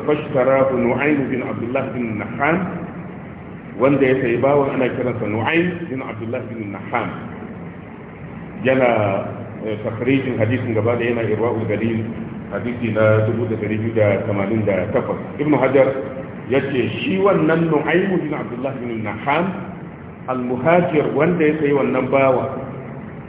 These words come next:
Qurashiyun Adawiyyun, ba Quraishi,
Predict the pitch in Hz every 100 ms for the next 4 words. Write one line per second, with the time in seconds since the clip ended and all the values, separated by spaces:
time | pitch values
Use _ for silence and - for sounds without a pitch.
0 | - 143 139 139 139 190 185 185 185 -
1 | 151 147 127 135 160 127 113 120 113 -
2 | - - - - - - - - 143 185
3 | 185 185 185 185 117 185 -